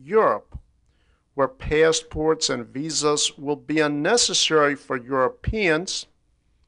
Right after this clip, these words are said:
who want to travel from country to country within Europe.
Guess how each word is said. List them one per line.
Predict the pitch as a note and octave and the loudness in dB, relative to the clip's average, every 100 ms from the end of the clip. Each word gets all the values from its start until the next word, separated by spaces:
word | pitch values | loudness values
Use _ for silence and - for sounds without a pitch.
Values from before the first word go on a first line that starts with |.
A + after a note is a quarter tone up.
| _ | _
who | F3 | -6
want | D3 D3+ D#3 | 0 0 0
to | - C#3+ | -6 -10
travel | - D#3 D3 D3 C#3 C3+ - _ | -2 2 6 4 2 -2 -4 _
from | - C3 | -6 -6
country | B2+ - C#3+ C3+ - C3 | -6 -4 -2 -2 -6 -8
to | B2 | -8
country | - D#3 E3 D#3+ E3 D#3+ | -12 -6 -6 -6 -8 -6
within | D#3 D3+ D#3+ F3 D#3+ | -4 -2 -2 -4 -4
Europe. | D#3 G3 A2 - | 0 0 0 -8